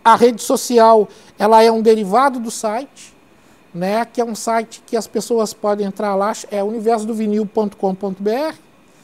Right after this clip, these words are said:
No Facebook é facebook ponto com barra universo do vinil. Então é tudo Universo do Vinil. E lá você vai ter qualquer informação que você quiser.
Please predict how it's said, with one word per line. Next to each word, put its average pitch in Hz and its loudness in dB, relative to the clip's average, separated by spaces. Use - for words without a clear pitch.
No 240 0
Facebook 233 0
é 208 2
facebook 233 -4
ponto 233 -2
com 220 0
barra 208 2
universo 190 -2
do 202 -8
vinil. 226 -8
Então 185 -6
é 170 -6
tudo 220 -4
Universo 185 -2
do 185 -10
Vinil. 196 -8
E 285 2
lá 269 4
você 320 -4
vai 247 -2
ter 247 -8
qualquer 330 -2
informação 294 -6
que 254 -12
você 247 -12
quiser. 147 -12